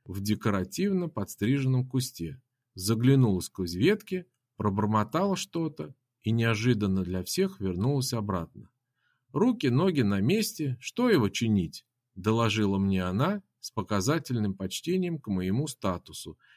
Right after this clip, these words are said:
и одновременно с показательным пренебрежением ко всей ситуации.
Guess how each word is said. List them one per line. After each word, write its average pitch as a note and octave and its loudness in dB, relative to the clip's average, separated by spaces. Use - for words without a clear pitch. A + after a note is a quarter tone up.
и - 0
одновременно A#2+ 2
с - -6
показательным G2 -2
пренебрежением F#2 -2
ко F2 -10
всей B2 0
ситуации. F#2+ -8